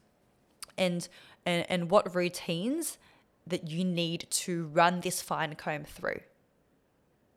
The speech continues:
Once you have that, to answer the question, how do you know if you are intentionally adapting your strategy or just trend following? Like, in, in fact, here's another one that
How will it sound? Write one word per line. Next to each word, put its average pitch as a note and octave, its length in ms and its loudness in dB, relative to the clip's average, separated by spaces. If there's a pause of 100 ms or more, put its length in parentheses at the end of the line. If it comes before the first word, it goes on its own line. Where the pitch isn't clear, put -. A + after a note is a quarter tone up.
(640)
Once A3 200 6
you A#3 60 2
have E3+ 240 4
that, - 240 2 (1200)
to - 160 -6 (140)
answer G#3+ 420 2
the G#3 100 -2
question, - 580 -2 (400)
how F#3+ 220 0
do C#4 80 4
you A#3+ 80 4
know A3 180 10
if - 280 0
you G3 140 2
are F#3+ 160 8
intentionally C4 1160 0 (320)
adapting F#3 640 2
your D4+ 100 2
strategy D#3+ 580 0
or E3+ 140 2
just D#3+ 440 0
trend G3+ 680 2
following? F#3 580 0 (760)
Like, E3+ 180 2 (720)
in, F#3 240 0
in F#3 140 0
fact, F3 200 4
here's G3+ 160 2
another E3+ 260 2
one D#3+ 160 0
that D#3 220 2